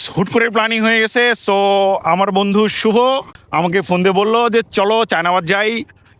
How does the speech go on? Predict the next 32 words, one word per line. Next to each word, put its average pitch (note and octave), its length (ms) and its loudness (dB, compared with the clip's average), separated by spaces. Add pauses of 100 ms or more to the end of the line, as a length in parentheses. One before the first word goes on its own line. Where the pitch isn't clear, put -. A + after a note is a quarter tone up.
ঈদের A#3 220 0
আগে B3+ 240 0
যাইতে G#3+ 320 -2
চাইলাম A#3+ 320 0
না, F3 80 0
but E3 240 -2 (400)
কিন্তু G#3 240 2 (560)
যাইতে E3+ 240 -2
তো F#3+ 80 -2
হবেই। F3 300 -2
বন্ধু D#3 280 0
বলছে, F#3 480 -2 (400)
আহ, C3+ 200 0
অনেক D#3 200 -2
দিনের E3+ 160 0
শখ D#3+ 200 -4
ছিল F3 280 -2
দুইজন D3+ 240 0
একসাথে D3+ 260 -2
ঘুরবো। F#3 340 0 (480)
So, A3 480 0
চলুন B3+ 460 2
যাওয়া A3+ 200 2
যাক। A#3 180 0 (440)
আমরা C3+ 320 0
মূলত D#3 280 0
সিরাজগঞ্জ C3+ 640 -4
গিয়েছিলাম C3 440 -4
বন্ধুর A#2 300 -2
একটি C#3 200 -6
কাজে। A#2 340 -6 (160)
বন্ধু B2+ 280 -2